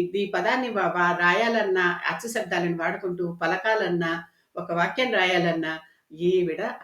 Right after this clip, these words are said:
కరుణ మనకి ఉండాలి. బస్ ఈ కంఠం నుంచి పలుకుతోందని చెప్పాను కదా! ఇక్కడ ఆ దేవత మనకి చక్కగా ఉండి, ఆ దేవత మనకి ఇవన్నీ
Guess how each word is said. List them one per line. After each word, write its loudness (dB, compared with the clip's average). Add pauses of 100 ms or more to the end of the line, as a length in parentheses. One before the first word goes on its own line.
కరుణ -4
మనకి -4
ఉండాలి. -10 (1500)
బస్ -2 (260)
ఈ -2
కంఠం 0
నుంచి -4
పలుకుతోందని -2
చెప్పాను 0
కదా! 0 (160)
ఇక్కడ -4 (440)
ఆ 2
దేవత 0
మనకి 2 (480)
చక్కగా 0
ఉండి, 0 (400)
ఆ -4
దేవత -4
మనకి -2 (380)
ఇవన్నీ 0